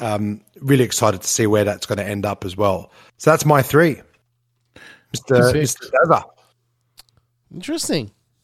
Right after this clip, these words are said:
Speaker 3: Interesting. I like all these varied, um, games of the years that we all have. It's cool. Okay, um, just a quick, um,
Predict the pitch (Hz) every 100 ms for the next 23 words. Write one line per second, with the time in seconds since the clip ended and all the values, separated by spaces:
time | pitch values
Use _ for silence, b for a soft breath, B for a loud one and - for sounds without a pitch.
0 | - 185 285 262 226 110 - _ _ _
1 | _ _ _ _ b b b 151 220 240
2 | 269 214 175 135 160 180 160 151 143 135
3 | 135 123 113 107 98 _ - 127 123 117
4 | 107 107 120 110 101 98 92 87 90 -
5 | - 131 101 - _ _ b b b b
6 | b 220 196 175 - 294 302 294 277 220
7 | 220 285 - - - 262 - - - -
8 | - 180 175 165 151 135 123 113 95